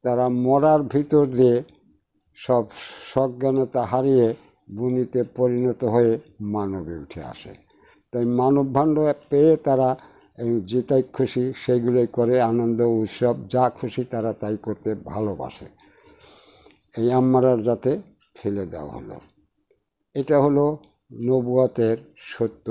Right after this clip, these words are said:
হিসাব, যে হিসাবকে রদবদল করে তোমাদের বেকাতারা যাওয়ার কোনো পথ নেই, কারণ তোমরা এর খবরই কেউ রাখো নাই।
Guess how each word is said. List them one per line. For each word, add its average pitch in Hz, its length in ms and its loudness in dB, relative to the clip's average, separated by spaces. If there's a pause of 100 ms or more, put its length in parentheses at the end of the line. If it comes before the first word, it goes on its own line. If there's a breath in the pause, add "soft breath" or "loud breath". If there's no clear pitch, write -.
(160)
হিসাব, 120 360 0 (540)
যে 131 100 0 (120)
হিসাবকে 135 460 -2 (140)
রদবদল 117 520 2 (100)
করে 120 180 2 (160)
তোমাদের 113 420 0 (160)
বেকাতারা 113 560 -2 (120)
যাওয়ার 107 300 2 (140)
কোনো 104 220 -4 (160)
পথ 90 200 -6 (200)
নেই, - 160 -12 (1600)
কারণ 143 260 2 (140)
তোমরা 160 240 6 (100)
এর 147 100 4 (160)
খবরই 156 520 4
কেউ 156 120 2 (100)
রাখো 117 200 0 (100)
নাই। 120 120 -4